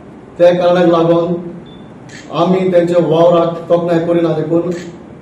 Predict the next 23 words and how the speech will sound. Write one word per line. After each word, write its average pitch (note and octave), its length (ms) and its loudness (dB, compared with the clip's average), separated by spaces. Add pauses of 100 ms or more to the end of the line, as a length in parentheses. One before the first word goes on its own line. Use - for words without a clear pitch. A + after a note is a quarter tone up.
(680)
आमी E3+ 220 2
हो F3+ 160 4
म्युझिकल F3 420 0
शो F3+ 220 0
घडोवन D#3+ 320 2
हाडटा. - 360 -6 (760)
आनी C#3 120 -6
हे F#3 160 2
म्युझिकल F#3 440 0
शोआक F#3 540 0 (840)
आमचे E3 320 -2
सगळे F3 320 -2
डायरेक्टर F3+ 680 2
आनी D#3+ 260 0
रायटर E3 340 2
बाणावलेचे D#3 420 -2
बरे D#3 340 0
संगीतकार D#3+ 840 -2 (1040)
ह्या D#3+ 180 0
म्युझिकल E3 480 2
शोआक E3+ 280 2 (120)
भाग E3 200 0
घेतले. C3 480 -4